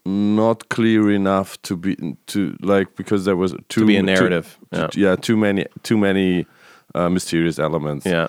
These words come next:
Speaker 1: So I was a little bit hanging in between, uh, but otherwise, nicely
Speaker 2: I mean,
Speaker 1: done.
Speaker 2: I, I liked the intro a lot. Like, before the m-, song started,
Speaker 1: Yeah.
Speaker 2: this
Speaker 1: Oh,
Speaker 2: was
Speaker 1: that
Speaker 2: great
Speaker 1: was, that
Speaker 2: because
Speaker 1: was
Speaker 2: this really
Speaker 1: beautiful.
Speaker 2: set you up for this.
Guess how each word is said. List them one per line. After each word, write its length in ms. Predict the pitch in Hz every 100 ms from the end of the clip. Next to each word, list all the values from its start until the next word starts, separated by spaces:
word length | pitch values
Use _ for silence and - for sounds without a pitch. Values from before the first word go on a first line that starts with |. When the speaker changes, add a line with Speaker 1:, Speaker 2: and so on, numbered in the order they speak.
| - -
Speaker 1:
So 180 | 95
I 20 | 95
was 240 | 101 87
a 60 | 101
little 160 | 101
bit 360 | 90 92 - -
hanging 420 | 104 107 107 98
in 120 | 98
between, 680 | 92 92 110 107 98 95 104 _ _ _ _ _ _
uh, 300 | 90 90 87
but 160 | 82 85
otherwise, 440 | 78 98 104 113 - 107
nicely 200 | 101 120
Speaker 2:
I 40 |
mean, 160 | 131 139
Speaker 1:
done. 160 | 95
Speaker 2:
I, 260 | 185 - 117 -
I 80 |
liked 320 | 156 185 - -
the 120 | 92
intro 440 | 113 175 - 95 82
a 40 |
lot. 340 | 113 120 -
Like, 200 | 87 87
before 280 | 104 - 156
the 80 | 120
m-, 160 | 101 101
song 320 | - 120 139 143
started, 380 | - 98 104
Speaker 1:
Yeah. 300 | 131 131 104
Speaker 2:
this 140 | 98 113
Speaker 1:
Oh, 80 | 135
Speaker 2:
was 100 | 131
Speaker 1:
that 100 | 123
Speaker 2:
great 160 | 98
Speaker 1:
was, 140 | 90 -
that 60 |
Speaker 2:
because 120 | 98 110
Speaker 1:
was 80 | 104
Speaker 2:
this 220 | 123 -
really 180 | 113 104
Speaker 1:
beautiful. 200 | - 104
Speaker 2:
set 160 | -
you 100 | 98
up 140 | 95 -
for 240 | 98 92
this. 540 | 87 85 90 76 -